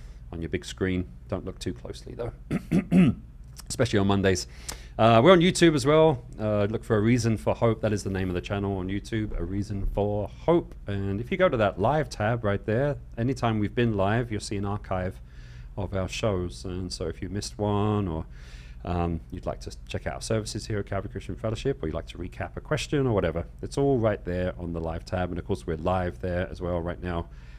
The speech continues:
at A Reason for Hope on YouTube. Don't forget to like and share and subscribe. And if you click on that notification bell, that means you'll get a little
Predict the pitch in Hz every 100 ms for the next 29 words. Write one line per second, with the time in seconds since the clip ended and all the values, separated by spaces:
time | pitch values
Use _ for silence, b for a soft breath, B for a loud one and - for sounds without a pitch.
0 | B - 87 87 87 85 - 82 92 87
1 | 82 82 92 110 - 160 120 95 101 87
2 | - 98 131 - - 110 101 101 - 160
3 | 160 160 147 98 - - - 175 170 156
4 | 156 147 113 104 98 104 - 131 117 110
5 | - 117 117 - - 131 - 107 107 110
6 | 110 98 95 98 95 92 98 90